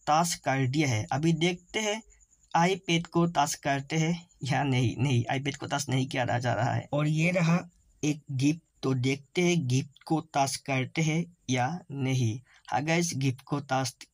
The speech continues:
किया। अभी देखते हैं फोर्थ नंबर पर क्या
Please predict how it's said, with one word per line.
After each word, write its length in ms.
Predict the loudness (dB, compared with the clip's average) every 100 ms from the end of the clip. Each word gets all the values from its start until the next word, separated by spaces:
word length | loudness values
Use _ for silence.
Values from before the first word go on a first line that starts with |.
| -8
किया। 320 | -2 0 0 -4 -12 _ _ -6
अभी 260 | -2 0 0
देखते 520 | -2 -4 -8 _ -2
हैं 260 | 0 0 -4 _ _ _ _ _ -4
फोर्थ 400 | 0 2 2 0
नंबर 320 | 0 0 0
पर 200 | -2 -4 -4 -2
क्या 240 | 0